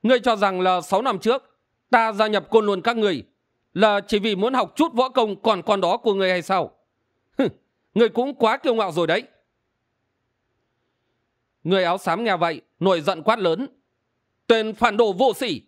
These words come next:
dám nói năng hỗn xược!" Vừa quát, thân hình của hắn đột nhiên lướt về phía trước, giơ tay lên, đánh ra một trường. Phải biết rằng, người áo xám này chính là Hoàng Phủ cư sĩ trong Côn Luân Ngũ Lão,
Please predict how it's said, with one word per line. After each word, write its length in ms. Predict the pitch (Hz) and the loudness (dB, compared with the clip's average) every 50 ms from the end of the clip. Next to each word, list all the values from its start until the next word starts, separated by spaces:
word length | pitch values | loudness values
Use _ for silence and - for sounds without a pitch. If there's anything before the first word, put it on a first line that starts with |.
| _ _ _ _ _ | _ _ _ _ _
dám 260 | 131 156 220 254 320 | -2 0 0 0 0
nói 120 | 320 311 311 | 0 -2 0
năng 200 | 302 269 226 196 | 0 -2 -2 0
hỗn 200 | 190 208 214 190 | -2 -2 -2 0
xược!" 260 | - 320 233 185 - _ _ _ _ _ _ _ _ _ _ _ _ _ _ _ _ _ _ _ _ _ _ _ _ _ _ _ _ _ - | 0 0 0 -2 -4 _ _ _ _ _ _ _ _ _ _ _ _ _ _ _ _ _ _ _ _ _ _ _ _ _ _ _ _ _ 0
Vừa 180 | 170 196 185 160 | 2 2 2 2
quát, 300 | - - 190 240 277 _ _ _ _ _ _ - | 0 0 0 0 -2 _ _ _ _ _ _ -2
thân 180 | 233 240 226 | -2 0 0
hình 160 | 214 196 185 | 0 -2 -2
của 140 | - 190 175 | 0 0 0
hắn 220 | 170 175 190 254 254 | 0 -2 -4 -2 -2
đột 140 | 226 190 | -2 0
nhiên 200 | 165 180 185 175 | 0 -2 -2 -2
lướt 220 | 170 165 214 269 240 | 0 0 0 0 0
về 140 | 226 208 165 | 0 -2 -2
phía 200 | 135 - 180 160 | -2 -2 -4 -4
trước, 280 | 160 - 208 226 269 - _ _ _ _ _ | -2 -2 -2 -2 -2 -4 _ _ _ _ _
giơ 200 | - 160 202 208 | -4 0 0 0
tay 200 | 202 190 180 175 | 0 0 -2 0
lên, 280 | 175 180 180 165 135 101 - _ _ - | 0 -2 -2 -2 -4 -8 -12 _ _ -2
đánh 280 | 175 170 180 208 254 | 0 0 0 0 -2
ra 120 | 262 233 202 | -2 0 0
một 200 | 185 170 156 - | 0 -2 -2 -2
trường. 300 | 190 180 170 156 120 92 - _ _ _ _ _ _ _ _ _ _ _ _ _ _ _ _ _ _ _ _ _ _ _ _ _ _ _ _ _ _ | -2 -2 -2 -2 -4 -8 -14 _ _ _ _ _ _ _ _ _ _ _ _ _ _ _ _ _ _ _ _ _ _ _ _ _ _ _ _ _ _
Phải 160 | - 190 175 | 0 0 0
biết 180 | 165 185 240 247 | 0 0 0 0
rằng, 340 | 208 196 180 170 127 101 98 - _ _ _ _ | 0 -2 -2 -2 -4 -10 -14 -16 _ _ _ _
người 180 | - 190 208 196 | -2 0 0 0
áo 140 | 175 180 - | 0 -2 -2
xám 240 | - 202 180 220 | -4 -4 -4 -2
này 200 | 269 247 202 175 | -2 -2 -4 -4
chính 240 | 160 - - 190 254 | -4 -4 -4 -2 0
là 120 | 277 247 190 | 0 0 0
Hoàng 340 | 165 165 170 185 175 165 | 0 0 -2 -2 -2 -2
Phủ 180 | - - 180 156 | 0 0 0 0
cư 220 | 139 - 196 190 | 0 2 0 0
sĩ 400 | 175 - 185 185 220 262 277 - _ _ _ | 2 0 -2 -2 -2 -4 -8 -10 _ _ _
trong 280 | - 214 208 190 185 | 0 0 0 0 -2
Côn 200 | 160 208 214 196 | 0 0 0 2
Luân 180 | 190 190 180 170 | 0 0 0 0
Ngũ 140 | 175 202 226 | -2 0 0
Lão, 360 | 208 180 175 196 240 254 | 0 0 0 -2 -2 -4